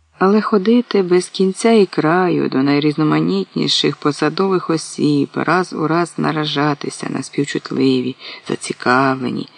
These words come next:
зневажливі або, й кращому разі, байдужі погляди, це понад людські сили.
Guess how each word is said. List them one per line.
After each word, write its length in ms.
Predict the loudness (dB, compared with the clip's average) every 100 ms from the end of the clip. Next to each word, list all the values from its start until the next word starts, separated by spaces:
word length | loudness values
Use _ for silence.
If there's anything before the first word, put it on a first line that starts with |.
| -20
зневажливі 840 | -4 -2 0 0 0 0 -4 -6 -4
або, 260 | -2 0
й 60 | -2
кращому 680 | -2 -4 -4 -4 -4 -2
разі, 420 | -2 -4 -6 -10 -10 -16 -20 -8
байдужі 540 | -6 -2 -2 -2 -4 -6 -4
погляди, 540 | -2 -2 -4 -6 -8 -12 _ _ _ _ _ _ _ _
це 260 | -6 -4 -4 -4
понад 500 | -4 -2 -4 -8 -8
людські 440 | -8 -8 -8 -6
сили. 480 | -6 -6 -6 -6 -6